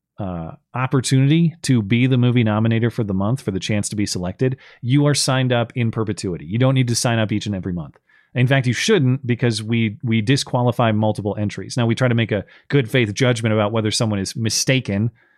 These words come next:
uh, or whether they're genuinely spamming. But we, once we clean up the data, we're, we're, we've done away with multiple entries, and we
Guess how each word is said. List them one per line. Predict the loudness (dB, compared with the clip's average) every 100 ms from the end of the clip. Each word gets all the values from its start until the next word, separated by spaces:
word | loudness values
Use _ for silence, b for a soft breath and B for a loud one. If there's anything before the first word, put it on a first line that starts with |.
| b b
uh, | -2 0 -2 -6 -16 _ _ _ _
or | 0 4 4 4 2
whether | 2 2 2
they're | 2 0 -2
genuinely | 0 2 4 2 0
spamming. | -2 0 0 0 -4 -10 b b
But | -2 -2 -4 _ _ -4
we, | -2
once | 0 0 0 0
we |
clean | 0 2 2
up | 0
the |
data, | 0 2 4 2 0
we're, | -2 -2 -2
we're, | -2 -2 -2 -6 _ _ _ -8
we've | -4 0
done | 2
away | 2 2
with | 2 0
multiple | 0 0 -2 -4
entries, | -2 -2 -2 -4 -4
and | -4
we | -4